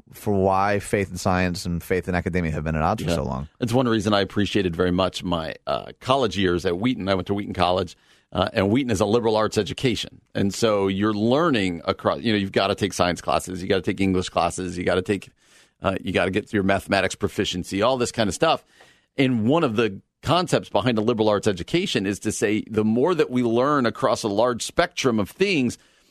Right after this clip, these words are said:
Speaker 2: the more we're gonna understand about God. You know,
Speaker 1: Right,
Speaker 2: you're gonna learn
Speaker 1: right.
Speaker 2: about him in literature, you're gonna learn about him in science.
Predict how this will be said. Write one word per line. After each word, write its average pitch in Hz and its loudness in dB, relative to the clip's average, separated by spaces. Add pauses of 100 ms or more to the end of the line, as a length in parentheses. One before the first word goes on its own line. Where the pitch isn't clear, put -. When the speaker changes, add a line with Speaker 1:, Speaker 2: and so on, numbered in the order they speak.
(140)
Speaker 2:
the 127 2
more 156 2
we're 143 -2
gonna 127 2
understand 135 2
about 131 0
God. 131 0
You 113 2
know, 123 4
Speaker 1:
Right, 131 4
Speaker 2:
you're 139 4
gonna 120 2
learn 135 4
Speaker 1:
right. - 4
Speaker 2:
about 143 4
him 123 -2
in 117 0
literature, 117 2
you're 120 2
gonna 110 2
learn 147 2
about 170 4
him 113 0
in 107 -4
science. 113 0